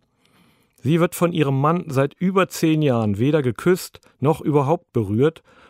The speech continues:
und trifft sich nun regelmäßig mit einem Jugendfreund zum Sex. Und schließlich ist da Sloan, eine Frau Anfang, Mitte vierzig. Sloan kommt aus einem gut situierten, reichen Haus und betreibt mit ihrem Mann Richard erfolgreich ein Restaurant auf Rhode Island.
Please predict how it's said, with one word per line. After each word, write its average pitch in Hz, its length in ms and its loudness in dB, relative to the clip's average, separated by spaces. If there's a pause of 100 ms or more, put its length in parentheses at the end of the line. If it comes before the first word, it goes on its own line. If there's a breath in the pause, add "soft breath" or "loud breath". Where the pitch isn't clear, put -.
und 123 160 -4
trifft - 260 -2
sich 156 160 -2
nun 135 140 2
regelmäßig 156 680 0
mit 135 180 0
einem 117 180 2
Jugendfreund 131 720 -2
zum 147 200 -4
Sex. - 500 -8 (540)
Und 131 140 2
schließlich 190 680 -2
ist 156 240 -4
da 175 100 2
Sloan, 143 540 0 (320 soft breath)
eine 123 180 0
Frau 156 340 0
Anfang, 170 640 -2
Mitte 147 280 0
vierzig. - 640 -4 (160)
Sloan 180 480 0
kommt 156 220 -2
aus 135 140 -4
einem 131 260 0
gut 170 220 -2
situierten, 160 720 -2
reichen 123 540 -2
Haus 143 400 0 (240 soft breath)
und 131 140 -2
betreibt 147 440 0
mit 156 140 -2
ihrem 123 240 0
Mann 139 200 0
Richard 139 500 -2
erfolgreich 151 680 -2
ein 123 120 0
Restaurant 120 640 -2
auf 110 160 -4
Rhode 123 340 0
Island. 101 520 -4